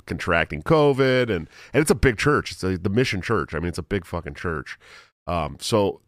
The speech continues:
so we got really lucky in that aspect, and I think that this church and the parishioners and the people that go there, and the, and I think they've, like, moved more towards, like, a freedom direction culturally because of the covid stuff. You know what I mean? Like, these people,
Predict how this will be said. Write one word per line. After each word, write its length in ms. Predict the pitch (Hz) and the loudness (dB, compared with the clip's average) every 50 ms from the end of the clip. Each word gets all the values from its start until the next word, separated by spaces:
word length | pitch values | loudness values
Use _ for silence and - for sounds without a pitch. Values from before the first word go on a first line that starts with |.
| _ - | _ -12
so 260 | - - 113 98 95 | -6 -2 0 0 0
we 240 | 95 - 95 131 139 | 0 -2 -2 0 2
got 160 | 160 151 127 | 2 4 4
really 160 | 135 127 120 | 4 4 4
lucky 320 | 117 120 120 110 - 120 | 4 4 2 2 0 0
in 120 | 107 104 101 | 0 2 2
that 200 | 98 95 92 - - | 2 0 0 0 0
aspect, 400 | 87 92 90 - - 95 87 - | -2 -2 -2 -2 -4 -4 -4 -2
and 80 | 95 104 | -2 -2
I 60 | 104 | -2
think 320 | 95 - - 165 165 156 - | -2 0 0 0 0 0 0
that 160 | 170 147 - | -2 -2 0
this 160 | 123 117 - | 0 -2 -2
church 580 | - - - - 120 135 151 147 - - - - - - - - _ _ - | -2 -4 -2 0 0 0 0 -4 -8 -12 -14 -16 -18 -20 -20 -20 _ _ -2
and 120 | 104 104 92 | 0 0 0
the 60 | - | -2
parishioners 600 | - - 92 104 113 110 - 120 117 117 113 107 | -2 0 2 2 2 2 2 2 2 2 2 0
and 60 | 101 | -2
the 60 | 90 | -2
people 240 | - 107 104 92 98 | 0 -2 -2 0 -2
that 100 | 87 78 | -2 0
go 160 | 87 92 95 | 0 0 2
there, 220 | 95 98 95 95 92 | 2 2 2 2 2
and 100 | 87 78 | 0 -2
the, 160 | 71 - - | -6 -8 -8
and 240 | 60 65 69 76 - _ - | -8 -8 -8 -8 -10 _ -14
I 80 | - - | -12 -8
think 220 | - - 135 135 | -2 -2 -2 0
they've, 180 | 185 151 107 - | 2 0 2 2
like, 180 | 101 92 - 92 | 0 0 0 0
moved 440 | 92 90 92 92 98 104 92 90 | 0 2 4 4 4 2 0 -2
more 400 | 92 85 82 80 80 85 90 98 | -4 -2 -2 0 0 0 0 0
towards, 640 | 95 - - 92 80 78 78 78 78 80 90 87 87 | -2 -4 -8 -8 -6 -4 -4 -2 -2 -4 -4 -4 -6
like, 180 | 87 82 - - | -6 -6 -6 -8
a 60 | 73 | -12
freedom 800 | - - - - 98 90 87 87 95 95 90 92 92 95 98 95 _ _ _ _ _ _ _ _ - 98 | -12 -12 -10 -6 -4 -2 -2 -2 -2 -2 -2 -2 -4 -4 -6 -8 _ _ _ _ _ _ _ _ -12 -6
direction 720 | 92 98 85 82 80 82 - - - - 98 85 87 82 _ - | -4 -4 -2 -2 -2 -4 -2 -2 -2 -2 -2 -4 -6 -8 _ -6
culturally 840 | - 98 101 123 - - - 180 185 185 185 190 190 196 208 208 - _ - - - - - - | -2 0 0 0 0 2 2 4 4 4 4 4 2 2 0 -2 -4 _ -20 -20 -20 -18 -6 0
because 580 | 101 120 - - - - 131 117 117 113 98 110 | 0 2 2 2 2 4 6 6 4 4 2 0
of 180 | 98 87 82 | 0 0 -2
the 80 | 82 87 | -6 -6
covid 420 | - - 98 87 85 69 78 65 - | -2 0 2 2 2 0 -4 -6 -6
stuff. 480 | - - - - - - - - - - | -10 -8 -8 -10 -10 -10 -14 -18 -8 -2
You 80 | - 107 | 2 4
know 80 | 107 107 | 4 4
what 100 | 104 101 | 4 4
I 40 | |
mean? 160 | 98 104 104 104 | 2 2 2 2
Like, 120 | 101 90 | 0 0
these 160 | - 123 110 | 0 -2 -2
people, 480 | - - 135 123 - 127 113 110 107 | 0 0 0 2 2 2 2 2 2